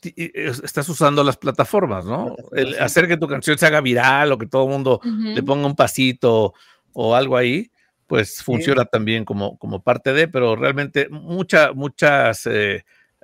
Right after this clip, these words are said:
Speaker 1: o sea, muchos artistas, sobre todo los independientes, le están apostando a eso, ¿no? Pero bueno, a ver qué tal con esto de, no sé si ustedes usen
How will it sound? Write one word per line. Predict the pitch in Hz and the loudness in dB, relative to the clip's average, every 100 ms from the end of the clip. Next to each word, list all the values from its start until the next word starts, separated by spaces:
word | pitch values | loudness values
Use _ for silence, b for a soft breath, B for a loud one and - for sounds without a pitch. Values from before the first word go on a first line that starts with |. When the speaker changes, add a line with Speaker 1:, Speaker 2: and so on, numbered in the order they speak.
| - | -14
Speaker 1:
o | - 135 | -8 -4
sea, | 131 | -2
muchos | 139 - 143 | -2 0 2
artistas, | 131 135 135 - 143 | 2 2 -2 2 2
sobre | - 123 | 4 0
todo | 175 | 2
los | 190 127 | 2 -2
independientes, | 127 120 117 120 131 131 | -4 -2 0 0 0 -2
le | |
están | 101 107 | -2 0
apostando | 101 104 - 120 139 | -2 -2 -2 4 6
a | 180 | 6
eso, | - 127 | 4 2
¿no? | 151 156 b b b _ | 2 2 b b b _
Pero | 175 180 | 6 8
bueno, | 226 | 8
a | 233 | 8
ver | 240 | 6
qué | - | 4
tal | 202 220 214 | 4 4 6
con | 202 | 4
esto | 190 - 196 185 151 135 | 4 4 6 6 6 2
de, | 147 139 143 | -6 0 2
no | 156 | 2
sé | 170 180 | 0 -2
si | |
ustedes | 143 175 160 | 2 4 4
usen | 165 151 147 113 | 2 2 2 2